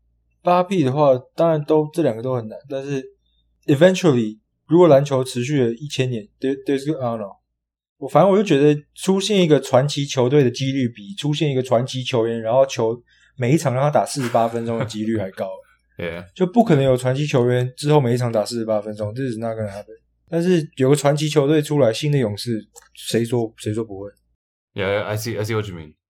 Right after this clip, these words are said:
Speaker 2: 也是文-，就是像以前那种棒球，等一下讲棒球嘛，那个赛扬那时候，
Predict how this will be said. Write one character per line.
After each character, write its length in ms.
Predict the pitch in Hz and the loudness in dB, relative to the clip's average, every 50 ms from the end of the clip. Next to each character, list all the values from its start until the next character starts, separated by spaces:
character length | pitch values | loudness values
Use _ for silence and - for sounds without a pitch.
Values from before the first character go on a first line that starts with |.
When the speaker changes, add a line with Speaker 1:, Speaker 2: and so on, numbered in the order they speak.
| _ _ _ _ _ _ _ | _ _ _ _ _ _ _
Speaker 2:
也 120 | 98 101 | -8 -6
是 160 | 101 143 147 | -4 -4 -4
文-， 340 | 123 110 101 101 113 113 123 | -4 -4 -4 -6 -6 -10 -10
就 100 | - 147 | -8 -6
是 100 | 147 151 | -6 -6
像 280 | 147 - - 156 127 110 | -4 -4 -6 -6 -4 -6
以 20 | |
前 320 | 98 110 101 104 110 110 110 - | -6 -6 -6 -4 -6 -8 -8 -8
那 80 | 120 | -6
种 140 | 120 113 107 | -6 -4 -4
棒 180 | 110 143 120 110 | -4 -4 -6 -6
球， 160 | 110 104 85 | -8 -10 -8
等 120 | 82 98 104 | -6 -4 -4
一 20 | |
下 60 | 123 | -4
讲 180 | 104 107 95 92 | -4 -6 -6 -4
棒 160 | 127 117 101 | -6 -6 -6
球 160 | - 98 80 | -8 -12 -14
嘛， 160 | 78 76 78 80 | -16 -16 -16 -10
那 80 | 98 | -6
个 240 | 104 104 95 92 95 110 110 - _ _ _ _ _ - | -4 -4 -2 -4 -6 -8 -12 -18 _ _ _ _ _ -18
赛 340 | - - - 175 147 120 | -14 -8 -6 -4 -4 -4
扬 360 | 107 98 90 78 76 82 95 101 104 | -4 -6 -8 -12 -12 -14 -14 -12 -12
那 100 | 104 95 | -10 -10
时 80 | 92 | -8
候， 220 | 90 87 87 87 | -6 -6 -8 -8